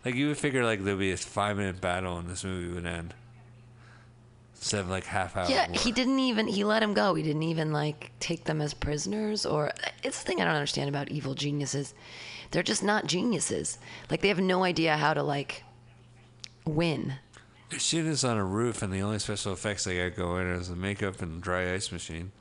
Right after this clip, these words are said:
Speaker 2: Right. Little, little, little, f-, little dry ice in the back to make it look important.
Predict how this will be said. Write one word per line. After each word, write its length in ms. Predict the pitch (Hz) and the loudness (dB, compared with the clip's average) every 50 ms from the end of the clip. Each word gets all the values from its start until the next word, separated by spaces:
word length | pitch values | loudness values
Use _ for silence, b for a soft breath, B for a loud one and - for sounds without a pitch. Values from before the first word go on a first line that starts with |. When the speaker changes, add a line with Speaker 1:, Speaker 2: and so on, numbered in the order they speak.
| - - - - - 156 | -20 -20 -10 -10 -4 -2
Speaker 2:
Right. 340 | 160 165 160 156 151 131 - - - - - - - | 0 0 2 2 0 -2 -4 -10 -20 -20 -20 -12 -8
Little, 300 | 165 165 160 156 156 156 - | -4 -2 -2 -2 -2 -4 -4
little, 240 | - 160 160 151 151 | -4 -2 0 0 0
little, 220 | 147 156 156 147 - | 0 -2 -2 -4 -4
f-, 180 | - - - - - | -6 -8 -8 -6 -4
little 200 | - 156 156 143 | -2 -2 -2 -2
dry 320 | 143 135 156 156 156 156 | -2 -2 0 0 0 0
ice 140 | 156 - - | 0 -2 -2
in 60 | 139 | -2
the 60 | 147 | -2
back 240 | 143 143 143 147 - | 0 0 -2 -2 -2
to 80 | - 147 | -2 -2
make 160 | 151 147 - | -2 -2 -2
it 80 | - 139 | -2 -2
look 200 | 147 143 - - | -2 -2 -2 -4
important. 460 | 143 - - 156 151 - 135 139 | -4 0 0 0 0 0 -2 -4